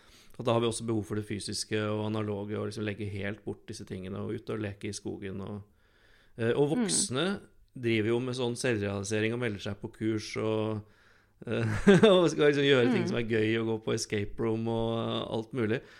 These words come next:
Speaker 1: Det er liksom
Speaker 2: Mhm.
Speaker 1: viktig at barna får lov, de som har det mer sånn naturlig da, det, den måten å være sammen på, å være fysiske
Speaker 2: Mm.
Speaker 1: og aktive og, og gjøre morsomme ting, at de får lov til det også da.
Speaker 2: Mm. Og så er, er det jo helt klart det at, eh,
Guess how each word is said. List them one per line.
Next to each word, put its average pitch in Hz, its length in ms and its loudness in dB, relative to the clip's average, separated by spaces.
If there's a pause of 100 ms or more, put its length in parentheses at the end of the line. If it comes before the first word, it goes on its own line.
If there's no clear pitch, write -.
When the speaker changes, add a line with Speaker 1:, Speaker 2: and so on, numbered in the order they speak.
(100)
Speaker 1:
Det - 40 -12
er - 100 4
liksom - 140 6
Speaker 2:
Mhm. - 120 4
Speaker 1:
viktig 123 100 0
at 117 120 -2
barna 104 300 -2
får 117 140 -4
lov, 104 220 0
de 123 80 -2
som 117 200 -4
har 104 240 -2
det 107 80 -2
mer 101 120 -2
sånn 110 180 -2
naturlig 107 540 -4
da, 175 120 0
det, 113 320 -2
den 110 180 -2
måten 107 300 -4
å 107 100 -2
være 98 240 -4
sammen 92 260 -8
på, 117 180 -4 (460)
å - 40 -10
være 107 440 0
fysiske - 400 -4
Speaker 2:
Mm. 110 200 4
Speaker 1:
og 107 140 -2
aktive 101 260 -4 (120)
og, 104 420 -4 (180)
og - 60 -8
gjøre 104 360 -2
morsomme 110 580 -4
ting, 110 180 -6
at 110 100 -10
de 107 100 -6
får 104 140 -8
lov 98 180 -6
til 107 100 -8
det 107 80 -4
også - 160 -10 (1300)
da. 262 60 -2
Speaker 2:
Mm. 226 280 -2 (520)
Og 208 60 -12
så 214 80 0
er, 196 320 4
er 170 160 -2
det 214 80 -2
jo 294 80 2
helt 220 220 2
klart 185 260 -2
det 175 80 -2
at, 175 240 -2
eh, 185 380 2